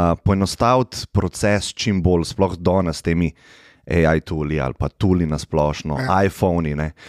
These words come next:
Speaker 1: Jaz sem kdaj na, mislim, jaz intro po-, posnemam naknadno in sem kdaj na potovanju in nimam pač Šurovega majka s sabo. In vzamem iPhone in takole posnamem, dam čez Auphonic,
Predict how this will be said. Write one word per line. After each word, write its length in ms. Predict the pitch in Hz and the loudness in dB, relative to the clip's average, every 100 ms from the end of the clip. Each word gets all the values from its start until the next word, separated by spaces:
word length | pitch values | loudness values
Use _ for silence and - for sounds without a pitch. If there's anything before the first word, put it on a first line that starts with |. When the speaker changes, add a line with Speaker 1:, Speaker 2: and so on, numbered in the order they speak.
| - | -16
Speaker 1:
Jaz 160 | - 87 | -8 -4
sem 120 | 98 | -2
kdaj 260 | 95 98 101 | 0 2 2
na, 380 | 98 90 85 80 _ - - - | 2 2 0 -4 _ -20 -20 -12
mislim, 260 | 101 95 98 | -6 -2 0
jaz 140 | 92 | 0
intro 340 | 123 117 139 127 | 0 0 0 0
po-, 220 | 107 104 | -2 -2
posnemam 480 | - - 104 104 92 | -2 0 2 2 0
naknadno 640 | 87 90 78 87 127 123 | -2 0 0 0 0 -2
in 120 | 87 | -4
sem 160 | 80 90 | -4 -2
kdaj 280 | 90 92 | 0 0
na 80 | 95 | 0
potovanju 580 | - 92 82 82 98 131 | -4 -4 0 0 2 2
in 80 | 127 | 2
nimam 260 | 147 135 | 2 0
pač 220 | 107 104 - | 0 -2 -4
Šurovega 680 | - 123 110 95 92 87 | -4 0 2 2 0 0
majka 340 | 90 95 90 78 | 2 2 0 -2
s 60 | |
sabo. 340 | - 69 - - _ - - - _ | -2 -2 -4 -12 _ -20 -20 -20 _
In 140 | 87 | -2
vzamem 420 | 85 104 113 104 - 90 | 2 2 2 2 0 0
iPhone 420 | 110 - 156 165 156 - _ _ _ _ _ _ | 0 0 0 -2 -8 -18 _ _ _ _ _ _
in 200 | 85 82 | -4 -4
takole 280 | - 107 101 | 0 2 2
posnamem, 540 | - 90 92 113 139 | 0 -2 0 2 2
dam 160 | 98 98 | 0 0
čez 160 | 95 90 | -2 -4
Auphonic, 560 | 87 - 110 135 127 | -4 -2 0 0 -4